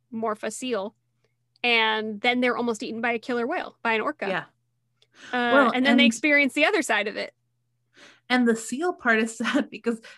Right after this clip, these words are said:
Speaker 2: they eat the seal, and then they see the two baby seals, and then Marco is like, "I just ate somebody's mom."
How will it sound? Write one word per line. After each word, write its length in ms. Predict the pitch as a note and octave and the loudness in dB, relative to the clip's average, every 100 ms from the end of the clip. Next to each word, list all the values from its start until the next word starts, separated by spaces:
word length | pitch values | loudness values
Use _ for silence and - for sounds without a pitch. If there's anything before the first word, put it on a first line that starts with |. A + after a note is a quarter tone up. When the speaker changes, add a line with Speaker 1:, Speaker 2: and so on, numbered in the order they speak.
| - | 0
Speaker 2:
they 80 | A3 | 0
eat 280 | A3+ C#4 C4+ | 2 -2 -2
the 100 | C4 | -8
seal, 480 | - A3 F3+ E3+ - | -2 0 0 -2 -4
and 100 | G3 | -4
then 80 | G3+ | -2
they 100 | G#3 | -2
see 140 | A3 | -2
the 100 | G3+ | -4
two 180 | G3+ G#3+ | -4 -6
baby 380 | E3+ D#3+ G3 A3 | -6 -6 -6 -6
seals, 420 | A3+ A3+ A#3+ A#3 | -4 -4 -4 -4
and 100 | G#3 | -4
then 100 | G#3 | -2
Marco 360 | F3+ E3 G#3+ G3+ | 0 -2 0 -2
is 160 | G3 | -2
like, 180 | F#3 F3 D#3+ | -4 -6 -6
"I 100 | G#3 | -8
just 140 | - | -6
ate 120 | - | -8
somebody's 360 | F#3 F3 F#3 G#3+ | -8 -6 -4 -4
mom." 420 | G3 F#3+ D3+ E3 | -6 -4 -6 -8